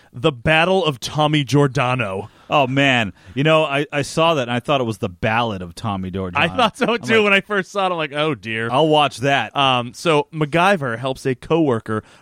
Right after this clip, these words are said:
Speaker 1: rescue her eight-year-old son who's been kidnapped by his father and taken to Canada with his father's uncle, who is a powerful mob boss.
Speaker 2: Ugh.
Speaker 1: It's another kidnapping episode.
Speaker 2: I don't know. This sounds pretty, pretty,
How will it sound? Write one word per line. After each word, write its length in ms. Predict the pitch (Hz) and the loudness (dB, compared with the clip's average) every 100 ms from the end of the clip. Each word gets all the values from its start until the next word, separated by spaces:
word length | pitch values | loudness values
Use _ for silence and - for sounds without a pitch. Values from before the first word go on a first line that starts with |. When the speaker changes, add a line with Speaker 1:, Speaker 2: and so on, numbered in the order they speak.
| - | -4
Speaker 1:
rescue 480 | 135 165 - 185 | -2 -2 -4 -4
her 140 | 139 131 | -4 -4
eight-year-old 500 | 147 165 165 151 135 123 | -2 -2 0 0 0 -2
son 320 | - 147 160 | -4 -2 -2
who's 180 | 135 - | -4 -4
been 160 | 117 | -8
kidnapped 520 | - 170 156 165 165 | -4 -4 -2 -2 -2
by 140 | - 123 | -2 -2
his 180 | 120 - | -4 -4
father 460 | 139 147 156 160 - - | -2 0 0 -2 -4 -12
and 180 | - 123 | -8 -6
taken 280 | - 165 208 | -2 -2 -2
to 100 | 190 | -8
Canada 500 | - 160 131 117 117 - - | -6 -4 -2 0 -2 -4 -10
with 140 | 123 | -6
his 140 | 135 - | -6 -4
father's 340 | 117 113 127 - | -2 -2 -4 -4
uncle, 400 | 147 123 123 123 _ | -4 -2 -4 -4 _
who 100 | - | -2
is 100 | 135 | 0
a 60 | 127 | -2
powerful 440 | - 123 120 123 | -2 -2 -2 -4
mob 320 | 127 113 95 90 | -4 -2 -4 -6
boss. 420 | 95 82 - - _ _ _ _ _ - | -8 -8 -14 -16 _ _ _ _ _ -8
Speaker 2:
Ugh. 260 | 120 101 - - - _ _ _ _ _ | -6 -6 -10 -18 -20 _ _ _ _ _
Speaker 1:
It's 80 | - | -14
another 220 | 101 90 | -14 -14
kidnapping 540 | - 101 - - 87 | -12 -12 -12 -16 -16
episode. 260 | 95 78 107 | -14 -12 -10
Speaker 2:
I 40 | |
don't 120 | 95 87 | -10 -10
know. 180 | 82 | -12
This 120 | 87 98 | -12 -8
sounds 280 | 135 113 95 | -6 -6 -6
pretty, 320 | - 107 98 | -8 -6 -6
pretty, 460 | - - 104 95 | -10 -12 -8 -8